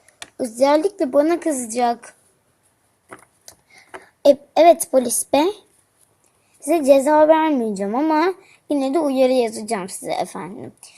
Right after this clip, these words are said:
Çocuğunuz size sürpriz yap-, yapayım, markete gideyim derken bilmiyormuş. O yüzden bilmediği için ceza yazmayacağım.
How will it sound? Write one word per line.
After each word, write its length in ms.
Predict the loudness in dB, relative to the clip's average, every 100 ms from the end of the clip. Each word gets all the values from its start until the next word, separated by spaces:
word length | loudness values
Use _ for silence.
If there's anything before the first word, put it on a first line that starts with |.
| -20 -6
Çocuğunuz 680 | -6 -2 -2 -2 -4 -4 -10 _ _
size 280 | -12 -4 -4
sürpriz 460 | -4 -8 -10 -6 -4
yap-, 280 | -4 -6 -8
yapayım, 440 | -8 -8 -8 -8
markete 520 | -6 -6 -4 -4 -4
gideyim 380 | -6 -8 -10 -6
derken 540 | -4 -4 -6 -10 -8
bilmiyormuş. 840 | -6 -6 -6 -6 -6 -4 -4 -4 -14 -20 -20 -20 -2
O 120 | 0
yüzden 420 | 0 0 -4 -4 -4
bilmediği 480 | -4 -2 0 -2 -6
için 240 | -6 -2 0
ceza 420 | 0 4 6 6
yazmayacağım. 920 | 4 2 0 -6 -10 -8 -6 -8